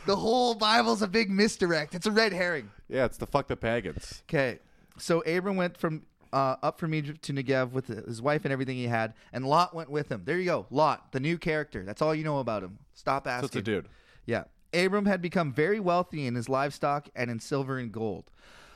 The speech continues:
Speaker 1: From Negev, he went
Speaker 2: Oh, shit. What's worth more back then?
Speaker 1: Gold. Gold's always the most.
Speaker 2: 'Cause
Speaker 1: It's the gold,
Speaker 2: livestock's
Speaker 1: it's
Speaker 2: probably
Speaker 1: the gold
Speaker 2: worth a lot.
Speaker 1: standard, dude. Then it's, like,
Speaker 2: Gotta be
Speaker 1: gold.
Speaker 2: livestock.
Speaker 1: No, it's gold, platinum, um,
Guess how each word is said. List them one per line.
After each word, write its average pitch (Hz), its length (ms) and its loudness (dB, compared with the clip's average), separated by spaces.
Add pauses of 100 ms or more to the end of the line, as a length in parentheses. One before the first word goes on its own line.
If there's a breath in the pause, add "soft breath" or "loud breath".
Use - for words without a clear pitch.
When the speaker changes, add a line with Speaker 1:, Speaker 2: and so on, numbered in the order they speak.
Speaker 1:
From 160 200 0
Negev, 185 440 2
he 170 120 -2
went 156 180 2
Speaker 2:
Oh, 175 40 2
shit. 151 260 0
What's 151 240 0
worth 233 160 0
more 123 180 0
back 117 240 -2
then? 78 200 -10 (220)
Speaker 1:
Gold. 95 360 -4 (160)
Gold's 110 260 0
always 101 320 -2
the 104 80 -8
most. 98 380 -6
Speaker 2:
'Cause 120 100 -6
Speaker 1:
It's - 0 -
the 120 60 0
gold, 107 100 6
Speaker 2:
livestock's 214 400 6
Speaker 1:
it's - 80 -6
Speaker 2:
probably 160 200 4
Speaker 1:
the - 40 6
gold 175 160 6
Speaker 2:
worth - 0 -
a 113 40 2
lot. 208 80 4
Speaker 1:
standard, 127 240 0
dude. 117 260 -2 (320 loud breath)
Then 170 340 0
it's, 151 280 -4
like, 151 160 0
Speaker 2:
Gotta 160 180 4
be 170 40 4
Speaker 1:
gold. 202 120 2
Speaker 2:
livestock. 202 520 0 (360)
Speaker 1:
No, 160 180 -2
it's - 180 -8
gold, 175 680 0 (340)
platinum, 147 840 -2 (720)
um, 127 760 -2